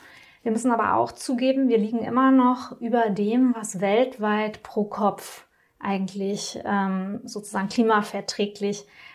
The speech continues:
oder wie sagtest du, menschheitsschutzmäßig, ähm, verträglich wäre. Also auch wir im Ökodorf haben hier noch Luft nach oben. Aber immerhin sind wir da schon auf einem ganz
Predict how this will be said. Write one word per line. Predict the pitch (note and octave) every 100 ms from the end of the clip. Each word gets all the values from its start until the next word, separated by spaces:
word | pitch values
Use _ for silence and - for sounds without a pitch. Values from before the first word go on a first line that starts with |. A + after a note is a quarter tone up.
| -
oder | G3+ F#3+
wie |
sagtest | G#3+ - - G#3+ -
du, | G#3+
menschheitsschutzmäßig, | G3+ A3+ A#3 - G3+ - - A3 G#3+ - G#3 G3+ G#3 A#3 F#3 - - - - - _
ähm, | - G#3 G3+ G3 G3+
verträglich | G#3 G#3 - G#3+ G#3+ G#3 G3+ - _ _ _ _ -
wäre. | F#3+ G3 G#3+ D4
Also | - F#3+ G3+
auch | - G#3+
wir | G#3+ F#3+
im |
Ökodorf | G3+ - B3 A#3+ B3+ C4
haben | A3 G#3+
hier | G3+
noch | G3 G3+ - - _
Luft | G3+ G#3 -
nach | F#3+ E3
oben. | - A3 C#4+ - _ _ _ _ _ _ _ - -
Aber | A3 G#3+
immerhin | A3+ G#3 G3 A3 A3+ - - - -
sind | - A3 A#3
wir | A3
da | A3 G#3 G3+ G#3
schon | - G#3 G3+ G#3
auf | - G#3 G#3+
einem | G#3
ganz | G3 F#3+ G3+ - -